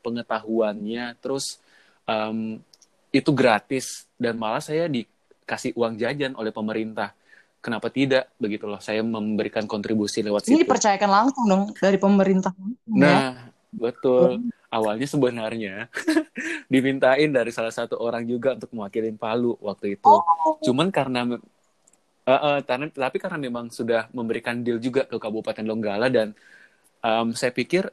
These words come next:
Speaker 1: Kabupaten Donggala juga memiliki sesuatu yang harus diangkat.
Speaker 2: Iya.
Speaker 1: Selain dari mungkin orang melihat pas,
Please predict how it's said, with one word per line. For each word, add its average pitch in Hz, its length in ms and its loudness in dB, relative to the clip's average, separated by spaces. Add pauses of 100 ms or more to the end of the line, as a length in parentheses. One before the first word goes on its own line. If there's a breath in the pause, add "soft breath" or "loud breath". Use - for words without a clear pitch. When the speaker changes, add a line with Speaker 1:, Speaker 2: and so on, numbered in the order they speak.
(200)
Speaker 1:
Kabupaten 117 480 -2
Donggala 104 320 0
juga 113 240 -2
memiliki 104 400 -4
sesuatu 107 400 -6
yang 107 160 -2
harus 107 240 -4
diangkat. 180 480 2
Speaker 2:
Iya. 180 400 -6
Speaker 1:
Selain 107 320 -2
dari 107 240 2
mungkin 110 320 0
orang 120 240 2
melihat 120 240 2
pas, - 240 -6